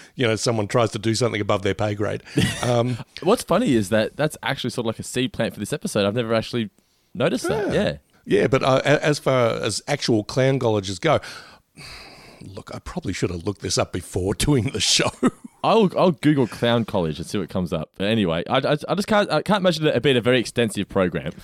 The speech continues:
Speaker 2: <laughs>
Speaker 1: I imagine our friends at Barnum and Bailey or Ringling Brothers, the sort of the,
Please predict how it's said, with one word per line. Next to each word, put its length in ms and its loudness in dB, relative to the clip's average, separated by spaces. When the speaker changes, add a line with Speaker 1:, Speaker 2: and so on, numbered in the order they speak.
Speaker 2:
<laughs> 200 0
Speaker 1:
I 200 4
imagine 380 4
our 220 4
friends 420 0
at 220 -4
Barnum 320 2
and 100 2
Bailey 460 2
or 240 0
Ringling 480 -2
Brothers, 400 -14
the 140 -8
sort 240 -2
of 80 -6
the, 140 -6